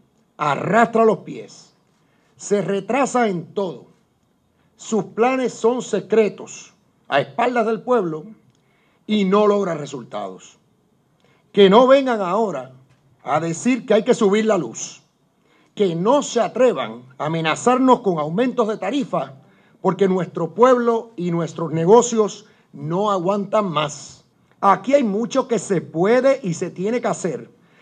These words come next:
para proteger a todo el mundo sin aumentar el costo de la luz. Me he reunido en múltiples ocasiones con las casas acreditadoras, así como con la gran mayoría de los fondos de inversión que tienen bonos del gobierno de Puerto Rico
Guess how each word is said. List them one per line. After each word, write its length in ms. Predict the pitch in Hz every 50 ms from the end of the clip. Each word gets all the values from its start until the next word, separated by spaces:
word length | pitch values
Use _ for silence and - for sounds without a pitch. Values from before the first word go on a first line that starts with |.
| _ - -
para 280 | 175 190 190 185 180
proteger 480 | - 196 190 190 190 175 143 190 247 254
a 180 | 247 220 -
todo 280 | - 233 247 269 285 277
el 80 | 247 226
mundo 300 | 233 285 302 277 247 202
sin 200 | - 226 220 196
aumentar 520 | 185 170 160 160 156 143 147 226 262 262
el 120 | 226 165
costo 280 | 160 190 190 190 214 220
de 80 | 214 208
la 80 | 180 151
luz. 160 | 131 117 - - _ _ _
Me 140 | - 170 214
he 60 | 262
reunido 640 | 254 277 285 254 233 226 247 254 240 247 233 240 -
en 160 | 190 185 170
múltiples 640 | 151 151 180 226 269 277 - - 240 190 170 202 170
ocasiones 460 | 175 175 175 156 143 - 220 240 226
con 140 | 233 208 190
las 140 | 175 - -
casas 340 | - 196 196 185 233 214 190
acreditadoras, 720 | 190 196 185 175 165 151 160 147 127 113 98 92 92 87 _ _ _ _ _ _ _ _ -
así 280 | - 165 - - 233
como 260 | - 262 247 233 214 -
con 220 | 185 185 170 165
la 100 | 151 135
gran 280 | 139 175 226 254 254 247
mayoría 680 | 240 233 220 202 208 247 269 262 254 247 226 202 196 185
de 160 | 196 160 175
los 120 | 170 160 -
fondos 280 | - 214 233 240 226
de 80 | 208 233
inversión 400 | 220 202 208 170 - 240 254 240
que 120 | 240 208
tienen 320 | - 185 214 240 226 185 156
bonos 340 | 196 233 254 254 247 185
del 120 | 175 196 165
gobierno 360 | 156 151 147 175 185 214 226
de 100 | 226 214
Puerto 320 | 220 208 202 180 190 185
Rico 420 | 175 196 247 269 - 240 233 196